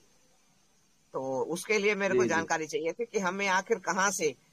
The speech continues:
Speaker 1: वैसे ये होता किस प्रदेश में है ज्यादा, हमारे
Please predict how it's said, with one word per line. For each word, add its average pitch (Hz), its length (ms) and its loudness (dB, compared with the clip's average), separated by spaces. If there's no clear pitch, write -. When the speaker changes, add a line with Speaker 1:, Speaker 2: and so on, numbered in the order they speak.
Speaker 1:
वैसे 190 260 2
ये 233 220 4
होता 226 460 2
किस - 260 0
प्रदेश 202 500 2
में 165 160 -2
है 139 320 -6
ज्यादा, 127 340 -2
हमारे 135 360 -2